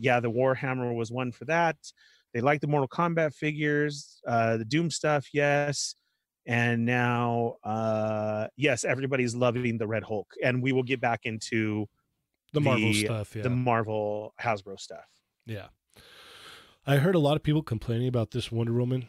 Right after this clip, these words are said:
Speaker 2: They're saying her legs look way too long. What, what do you think?
Speaker 1: Um,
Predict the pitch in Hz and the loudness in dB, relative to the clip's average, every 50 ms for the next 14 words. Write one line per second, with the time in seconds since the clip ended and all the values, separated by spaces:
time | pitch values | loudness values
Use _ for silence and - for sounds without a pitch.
0 | - - - 113 107 - - 120 113 113 110 - - 117 107 107 104 101 104 104 | -14 -12 -10 -8 -8 -6 -4 -4 -4 -4 -6 -6 -8 -6 -6 -6 -6 -4 -4 -4
1 | 110 110 104 - 117 113 - - 107 110 110 110 104 - 120 117 113 110 110 110 | -4 -4 -4 -4 -6 -6 -6 -6 -4 -2 -2 -2 -2 -2 -2 -2 -2 -2 -2 -4
2 | 113 123 117 - _ _ _ _ _ _ _ _ _ _ _ _ _ _ _ _ | -4 -6 -8 -12 _ _ _ _ _ _ _ _ _ _ _ _ _ _ _ _
3 | _ _ _ _ _ _ _ _ _ _ _ _ _ _ _ _ _ _ _ _ | _ _ _ _ _ _ _ _ _ _ _ _ _ _ _ _ _ _ _ _
4 | _ _ _ _ _ _ _ _ _ _ _ _ _ _ _ _ - 117 117 120 | _ _ _ _ _ _ _ _ _ _ _ _ _ _ _ _ -6 -6 -6 -6
5 | - _ _ _ _ _ _ _ _ - - 123 117 113 113 113 107 - - 101 | -6 _ _ _ _ _ _ _ _ -6 -4 -4 -2 -2 -2 -2 -4 -4 -8 -18
6 | 101 107 - - - _ _ _ _ _ _ _ _ _ _ _ - - 135 143 | -16 -18 -20 -20 -20 _ _ _ _ _ _ _ _ _ _ _ -4 0 2 2
7 | 147 147 143 143 139 135 131 131 127 123 120 113 110 | 4 4 4 4 4 4 2 2 0 -2 -4 -6 -6